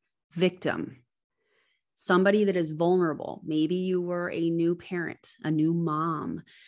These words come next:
you know, trying to reclaim their body and just have some time, but want, maybe you were just like me and you wanted to make a little extra income. Maybe you were post baby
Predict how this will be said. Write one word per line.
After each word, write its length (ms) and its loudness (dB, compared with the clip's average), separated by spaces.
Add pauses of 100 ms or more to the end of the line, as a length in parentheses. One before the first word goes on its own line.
(140)
you 80 -4
know, 120 -2
trying 280 0
to 80 0
reclaim 500 0
their 100 -2
body 480 -2
and 120 -2
just 220 -10
have 260 -4
some 160 -4
time, 260 -2
but 140 -4
want, 260 -4 (160)
maybe 240 -2
you 80 2
were 80 0
just 180 -8
like 160 -2
me 160 4
and 80 2
you 120 -2
wanted 240 -4
to 100 -4
make 160 0
a 40 -8
little 340 0
extra 320 -2
income. 480 -4 (400)
Maybe 720 4
you 240 -2
were 260 0
post 420 -4
baby 520 -6